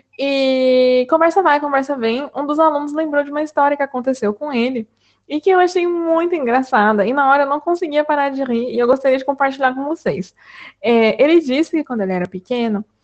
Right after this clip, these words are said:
é, ele foi pra praia com os pais e com o irmão. E, é, na, também era época de Páscoa, eles foram passar o feriado na praia, e os pais compraram um celular de chocolate.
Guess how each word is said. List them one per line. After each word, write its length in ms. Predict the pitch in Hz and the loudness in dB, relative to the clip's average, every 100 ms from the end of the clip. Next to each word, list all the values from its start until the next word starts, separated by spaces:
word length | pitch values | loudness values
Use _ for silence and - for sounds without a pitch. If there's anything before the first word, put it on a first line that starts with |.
| _ _ _ 196 | _ _ _ 2
é, 320 | 208 208 - | 4 4 4
ele 160 | 214 | 2
foi 300 | 226 - 226 | 0 0 0
pra 160 | 226 247 | 0 -2
praia 340 | 247 214 208 | -2 0 0
com 200 | 214 220 | -2 -4
os 120 | 220 - | -6 -6
pais 540 | 196 160 185 294 - | -4 -2 -2 -6 -8
e 100 | 277 | -6
com 220 | 277 294 | 0 0
o 80 | 311 | 0
irmão. 400 | 392 381 170 196 - _ _ _ _ _ | 0 0 -2 -6 -16 _ _ _ _ _
E, 600 | 247 254 254 240 - - - | 0 2 2 2 -2 -8 -2
é, 240 | 269 254 | 2 2
na, 500 | 233 262 302 285 285 - 254 | 2 0 2 2 2 0 0
também 300 | 269 247 247 | 2 2 2
era 160 | 240 | 2
época 340 | 214 220 226 233 | 2 0 -2 -4
de 120 | 233 | -2
Páscoa, 420 | 233 220 262 302 | 0 0 0 -2
eles 160 | 220 214 | -6 -4
foram 160 | 208 | -4
passar 300 | 208 208 208 | -2 -2 -2
o 20 | 196 | -2
feriado 580 | - 220 262 208 220 | -2 -4 -2 0 0
na 140 | 214 262 | -2 -2
praia, 420 | 262 226 240 311 _ _ _ - | -2 -2 -2 -6 _ _ _ -8
e 180 | 285 311 | -2 0
os 140 | 311 | 0
pais 560 | - 320 320 330 320 - | 2 4 4 0 -4 -8
compraram 880 | - 311 302 277 277 277 254 247 240 | -8 -6 0 2 2 0 -4 -6 -6
um 560 | 240 240 240 240 233 240 | -8 -6 -4 -4 -4 -4
celular 500 | 240 330 494 294 294 | 0 4 4 4 0
de 100 | 311 | -2
chocolate. 840 | 330 311 415 262 208 226 - 202 | -4 0 2 2 0 -2 -6 -10